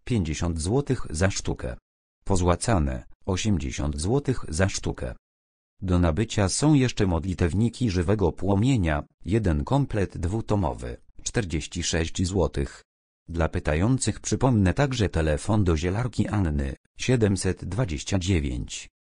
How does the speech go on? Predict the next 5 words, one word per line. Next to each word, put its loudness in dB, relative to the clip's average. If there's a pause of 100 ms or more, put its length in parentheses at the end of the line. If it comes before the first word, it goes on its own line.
(240)
sto 0
jeden, -2 (460)
siedemset 0
osiemdziesiąt -2
trzy. -2